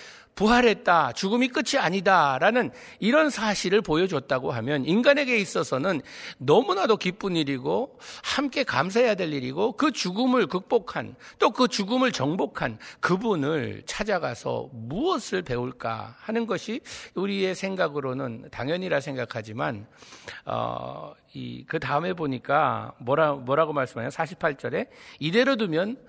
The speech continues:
많은 사람들이 그를 믿을 것 같고 또 그를 따를 것 같으니, 예, 어떻게 할까?" 하면서, 어, 그들이 대제사장들과 바리새인들이 공회를 소집합니다. 안건이 무엇이었는가?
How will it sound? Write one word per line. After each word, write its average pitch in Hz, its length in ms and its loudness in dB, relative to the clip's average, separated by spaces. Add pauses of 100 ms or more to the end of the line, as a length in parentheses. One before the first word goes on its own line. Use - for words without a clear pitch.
(220)
많은 208 320 2
사람들이 170 540 2
그를 143 240 -2
믿을 143 260 -2
것 139 220 -6
같고 113 800 -8
또 139 80 -2
그를 127 220 -2
따를 165 260 0
것 - 160 -6
같으니, 127 760 -4 (720)
예, 113 440 -12
어떻게 147 340 0
할까?" 123 420 2
하면서, 147 720 -2 (360)
어, 110 320 -12
그들이 131 480 -4
대제사장들과 127 920 -2
바리새인들이 123 920 -6
공회를 123 480 -4
소집합니다. 127 800 -12 (120)
안건이 139 380 -2
무엇이었는가? 127 840 -2